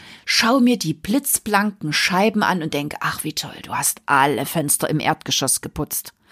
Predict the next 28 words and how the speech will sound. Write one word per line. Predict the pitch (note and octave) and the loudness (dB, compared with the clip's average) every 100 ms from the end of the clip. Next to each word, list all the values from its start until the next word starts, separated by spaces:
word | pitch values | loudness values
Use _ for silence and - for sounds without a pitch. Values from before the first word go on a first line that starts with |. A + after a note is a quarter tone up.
| - | -18
Und | - A3 | -4 0
ich | B3+ | 4
schaue | D4+ C4+ C#4 | 4 4 4
zufällig | - D#4 E4+ D4+ C#4+ C4 | 4 2 4 2 2 2
nach | G#3 | 2
nebenan | A3+ F#3+ F3+ - F#3 C4+ | 4 2 2 4 4 4
und | G3 | 2
sehe | F3 F3+ | 2 2
meine | F3+ D3+ D3+ | 2 2 0
Nachbarin, | E3 - - A#3 A3+ - - - | -2 -2 -2 0 0 -2 -14 -2
die | E3+ | 0
auch | D#3 D#3 - | 0 -2 -4
putzt, | D#4 - - - - - - - | -4 0 0 -2 -10 -20 -20 -8
die | C4+ - | 0 2
aber | A3 A#3+ | 4 6
nicht | A#3+ C#4+ - | 6 6 4
nur | B3 | 4
das | G#3 F#3+ | 6 6
Erdgeschoss, | - C4+ - D4 C4 A#3 - - - - | 6 2 2 4 6 6 4 -2 -10 -14
sondern | - G3+ F#3+ F3+ - | 0 4 6 4 4
auch | D#3+ F#3 | 4 6
noch | F#3+ D#3+ | 2 -2
die | - - | -6 -2
obere | E3+ F3+ F3+ D#3 - | 0 2 0 -2 -4
Etage | C#3+ - A#2+ C3 - - _ | -6 -6 -4 -4 -6 -12 _
geputzt | - - - - - | -16 -14 -6 -6 -6
hat. | C#3+ - _ | -14 -20 _
Verdammt. | - G3+ D3+ C3+ - - | -8 -6 -4 -6 -8 -18